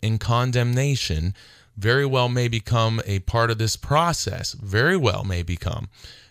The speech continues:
you need to understand that. And then negotiations and this whole process is a different process.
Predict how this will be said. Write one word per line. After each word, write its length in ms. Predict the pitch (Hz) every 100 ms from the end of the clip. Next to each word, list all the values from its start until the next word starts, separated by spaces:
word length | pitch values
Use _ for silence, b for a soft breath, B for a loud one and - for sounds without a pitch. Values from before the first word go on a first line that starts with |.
| B
you 420 | 104 117 185 202
need 480 | 160 147 175 170 131
to 100 | 113
understand 760 | 120 113 104 - 165 185 202 139
that. 260 | 80 87 - b b _
And 180 | 143 143
then 220 | 147 147 -
negotiations 1300 | 131 123 147 160 - 151 160 180 180 131 123 120
and 200 | - 123
this 160 | 135 -
whole 200 | 143 135
process 800 | - 143 175 151 110 110 113 - B B B
is 140 | 135 123
a 80 |
different 680 | 135 117 104 180 - 175 170
process. 600 | 151 165 170 - - 113